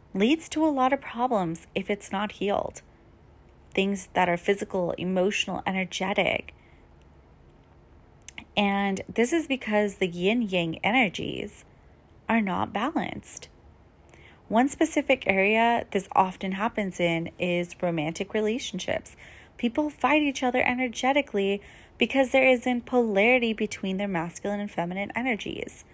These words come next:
It would be like having a river without any flowing water. So how can you heal this? This episode was packed with things you can do, questions you can ask yourself. Go through my podcast. There's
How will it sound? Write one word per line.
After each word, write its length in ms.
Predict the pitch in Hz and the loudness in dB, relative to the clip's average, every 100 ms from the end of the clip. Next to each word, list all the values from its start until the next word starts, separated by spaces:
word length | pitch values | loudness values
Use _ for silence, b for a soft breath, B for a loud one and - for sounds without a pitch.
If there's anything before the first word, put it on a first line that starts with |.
| B B B B B | B B B B B
It 120 | - | 4
would 140 | 233 220 | 6 6
be 200 | 226 233 | 2 2
like 200 | 247 240 | 0 0
having 360 | - 208 220 | 0 0 0
a 80 | 220 | -2
river 440 | 202 190 226 220 208 | -2 0 0 0 0
without 360 | 196 196 202 | 0 -2 -2
any 220 | - 180 185 | -2 -4 -6
flowing 480 | - 165 180 202 | -2 0 0 -4
water. 480 | 196 233 214 - - b b b b - - - - B B B - | -2 0 0 -2 -6 b b b b -20 -20 -20 -20 B B B -2
So 180 | - 262 | 4 4
how 260 | 220 208 | 4 2
can 200 | 208 226 | 0 -2
you 120 | 226 | -2
heal 340 | 220 - 247 285 | -4 -2 0 0
this? 580 | - - - - - - - - _ _ _ | -2 -4 -6 -12 -16 -20 -20 -20 _ _ _
This 160 | 247 262 | -10 -4
episode 440 | 269 254 - 240 | -4 -4 -4 -2
was 220 | 233 220 208 | 0 0 -2
packed 420 | - 240 233 - | -4 -4 -4 -4
with 360 | 196 185 180 175 B B B - - - - - | 2 4 4 0 B B B -20 -20 -20 -16 4
things 320 | 233 254 240 | 4 4 -2
you 80 | 226 | -4
can 220 | - 214 | -2 -4
do, 320 | 214 240 240 | -2 0 -2
questions 560 | 233 233 226 - 226 220 | -4 -6 -6 -4 -2 -2
you 80 | 214 | -2
can 180 | 226 | -4
ask 320 | - 214 220 - | -2 -2 -2 -4
yourself. 580 | 214 - 202 208 208 - | 0 4 6 6 4 2
Go 160 | 208 | 2
through 160 | 226 247 | 2 0
my 140 | 226 | 0
podcast. 880 | 226 - 208 - - 202 196 190 - | -2 -2 -2 -2 -4 0 0 0 -4
There's 340 | 185 180 180 | 2 4 4